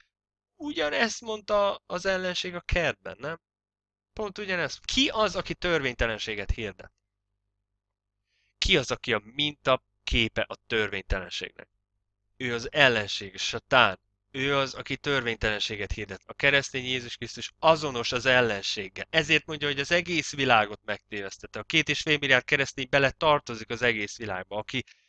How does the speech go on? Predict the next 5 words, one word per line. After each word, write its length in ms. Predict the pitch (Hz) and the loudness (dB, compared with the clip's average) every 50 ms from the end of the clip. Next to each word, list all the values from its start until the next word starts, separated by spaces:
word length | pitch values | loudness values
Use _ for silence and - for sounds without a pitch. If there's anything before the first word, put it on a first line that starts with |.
| _ _ _ | _ _ _
aki 320 | - 143 - - 143 - _ _ | -2 -2 -2 -2 -8 -8 _ _
tudatlanságában 1300 | - 220 214 175 147 123 113 - 123 120 117 113 - - 131 120 117 113 117 117 113 113 117 120 113 - _ _ _ | -8 -6 2 6 6 6 6 4 0 -2 -2 -2 -2 2 4 4 4 4 4 2 2 2 0 -4 -4 -6 _ _ _
az 160 | - 117 120 | -12 0 4
ellenséget 600 | 135 135 123 110 101 98 - - 101 98 98 - | 4 4 4 4 0 -2 -4 -6 -8 -10 -12 -14
szolgálja. 540 | - - 104 104 98 92 92 87 - - | -12 -14 -12 -12 -12 -10 -10 -10 -12 -12